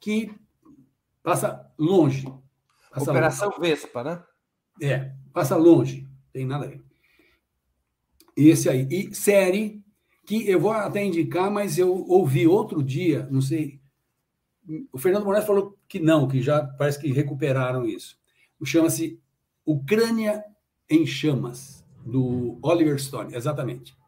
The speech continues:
Speaker 1: Oliver Stone. Ucrânia. E é,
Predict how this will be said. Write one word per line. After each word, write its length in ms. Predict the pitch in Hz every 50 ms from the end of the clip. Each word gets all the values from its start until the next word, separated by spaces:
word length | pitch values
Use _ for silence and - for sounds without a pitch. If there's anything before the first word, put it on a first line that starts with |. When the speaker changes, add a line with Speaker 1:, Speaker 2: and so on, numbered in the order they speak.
| _ _ _ _ _ _ _ _ _ _ _ _ -
Speaker 1:
Oliver 340 | 131 135 135 131 127 120 -
Stone. 280 | - - - 90 - - - _ _ _ _ _ _ _ _ _ _ _ _ _ -
Ucrânia. 400 | 143 131 131 127 113 - - -
E 140 | 196 196 202
é, 280 | 208 214 214 - -